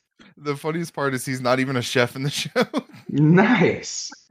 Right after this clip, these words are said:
Speaker 1: He's, like, the maintenance guy for the shop. It's so good.
Speaker 2: Yeah,
Speaker 1: Um,
Speaker 2: that feels right.
Speaker 1: yeah, it's a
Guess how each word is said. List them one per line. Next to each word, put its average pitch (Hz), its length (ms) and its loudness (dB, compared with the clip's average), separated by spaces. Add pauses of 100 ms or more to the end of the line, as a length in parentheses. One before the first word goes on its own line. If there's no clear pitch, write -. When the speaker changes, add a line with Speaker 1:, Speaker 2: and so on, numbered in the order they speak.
(420)
Speaker 1:
He's, 170 140 -8
like, 180 160 -2
the 165 80 -4
maintenance 113 540 0
guy 107 240 0
for 104 100 -12
the 107 120 -6
shop. 101 400 -2
It's - 180 -16
so 107 240 2
good. 95 400 -2 (560)
Speaker 2:
Yeah, 160 340 2
Speaker 1:
Um, 78 120 -8
Speaker 2:
that 156 180 0
feels 185 200 4
right. 123 280 2 (640)
Speaker 1:
yeah, 139 120 -4
it's 127 300 -4
a 131 460 0